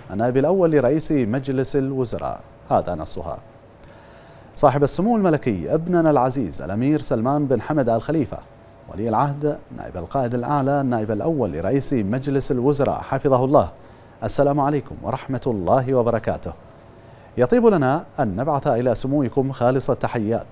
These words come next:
وصادق التمنيات بموفور الصحة والعافية، وأن نشكر سموكم على تهنئتكم لنا بأعيادنا الوطنية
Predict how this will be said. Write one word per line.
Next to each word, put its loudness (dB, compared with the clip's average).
وصادق 0
التمنيات 0
بموفور 2
الصحة -2
والعافية، 2
وأن -8
نشكر 4
سموكم 0
على 4
تهنئتكم 0
لنا 2
بأعيادنا 2
الوطنية -2